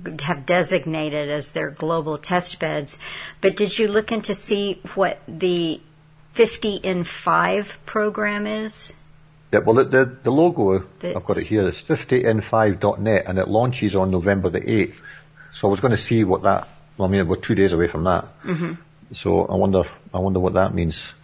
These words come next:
Speaker 1: By the
Speaker 2: Launch it.
Speaker 1: time this talk goes up, it will, that website will have been up a day. So we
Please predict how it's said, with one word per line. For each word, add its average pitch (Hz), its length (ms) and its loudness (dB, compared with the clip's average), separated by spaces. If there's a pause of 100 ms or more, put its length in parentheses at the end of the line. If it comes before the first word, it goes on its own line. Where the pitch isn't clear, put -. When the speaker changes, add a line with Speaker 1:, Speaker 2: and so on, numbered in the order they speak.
(180)
Speaker 1:
By 202 200 6
the 196 80 4
Speaker 2:
Launch - 140 0
it. - 60 2
Speaker 1:
time 208 240 4
this 190 220 0
talk 196 340 2
goes 180 320 0
up, 196 220 0
it - 120 -4
will, 170 260 -2
that 175 240 -2
website 180 500 -2
will 170 160 -4
have 160 200 -4
been 165 300 -4
up 175 300 -4
a 170 100 -2
day. 170 540 -4 (840)
So 160 680 0
we 165 60 -10